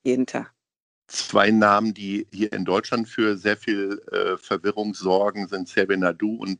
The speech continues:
Speaker 2: Attila Hildmann, der, äh, vegane Koch. Ähm,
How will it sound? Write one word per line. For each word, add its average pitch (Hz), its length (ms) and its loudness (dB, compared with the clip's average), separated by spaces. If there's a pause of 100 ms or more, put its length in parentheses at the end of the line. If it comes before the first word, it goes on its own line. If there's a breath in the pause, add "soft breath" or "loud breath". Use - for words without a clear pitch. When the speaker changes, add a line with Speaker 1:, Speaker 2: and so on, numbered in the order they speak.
(160)
Speaker 2:
Attila - 320 0
Hildmann, 104 380 2
der, - 140 -12 (220)
äh, 87 380 0 (140)
vegane 92 580 -2
Koch. - 300 0 (520 loud breath)
Ähm, 98 420 2